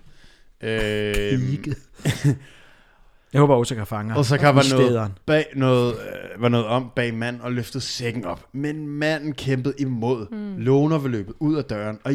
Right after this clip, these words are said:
Speaker 1: Jesper løb med.
Speaker 2: Nu kommer det.
Speaker 3: Mm.
Speaker 1: Det lykkedes dem at fange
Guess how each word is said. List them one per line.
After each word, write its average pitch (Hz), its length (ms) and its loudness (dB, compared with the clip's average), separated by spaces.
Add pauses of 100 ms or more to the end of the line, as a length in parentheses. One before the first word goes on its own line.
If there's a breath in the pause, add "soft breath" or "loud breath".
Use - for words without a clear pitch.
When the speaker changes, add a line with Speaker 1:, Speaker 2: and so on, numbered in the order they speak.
(140)
Speaker 1:
Jesper 151 300 2
løb 123 220 2
med. 95 200 -6 (460)
Speaker 2:
Nu 180 120 0
kommer 175 280 0
det. - 100 -20 (220)
Speaker 3:
Mm. 196 80 -12
Speaker 1:
Det 160 180 2
lykkedes 160 520 0
dem 110 300 -4 (680)
at 143 140 -2
fange 120 720 -4